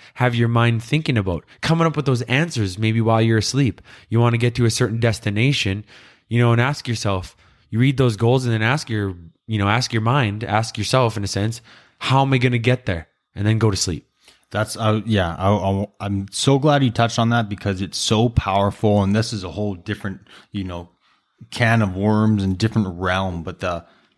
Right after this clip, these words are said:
Speaker 2: couple minutes, I don't know, call, call it five, ten minutes even before. Maybe it's even just two or three, a third, thirty seconds. Who really knows?
Speaker 1: Yeah, it could be
Speaker 2: But
Speaker 1: anything, really,
Speaker 2: let's
Speaker 1: yeah.
Speaker 2: just say five, ten minutes before you s-, go to bed. Yeah, what are those thoughts?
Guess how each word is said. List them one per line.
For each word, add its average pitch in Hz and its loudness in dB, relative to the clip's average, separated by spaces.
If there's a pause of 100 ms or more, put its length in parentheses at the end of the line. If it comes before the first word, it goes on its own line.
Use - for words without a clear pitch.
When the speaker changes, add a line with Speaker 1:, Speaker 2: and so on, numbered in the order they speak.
(440)
Speaker 2:
couple 156 2
minutes, 120 2
I 110 0
don't 104 0
know, 87 -6 (120)
call, 117 -2
call 120 0
it 92 -8
five, 101 0
ten 101 0
minutes 95 0
even 92 -4
before. 90 -6
Maybe 98 0
it's 92 -6
even 92 -2
just 87 -6
two 95 -4
or 90 -4
three, 87 -4
a 82 -4
third, 104 2
thirty 113 0
seconds. 104 -4
Who 117 -6
really 95 -4
knows? 92 0
Speaker 1:
Yeah, 123 4
it 85 -6 (100)
could 120 -2
be 101 4
Speaker 2:
But 135 2
Speaker 1:
anything, 95 -6
really, 98 -4
Speaker 2:
let's 92 2
Speaker 1:
yeah. 98 2
Speaker 2:
just - 0
say 139 0
five, 131 0
ten 139 2
minutes 117 2
before 110 -2
you 104 2
s-, - -6
go 104 0
to 101 -4
bed. 87 -4
Yeah, 95 -4
what 90 -2
are 107 2
those 98 -2
thoughts? - -4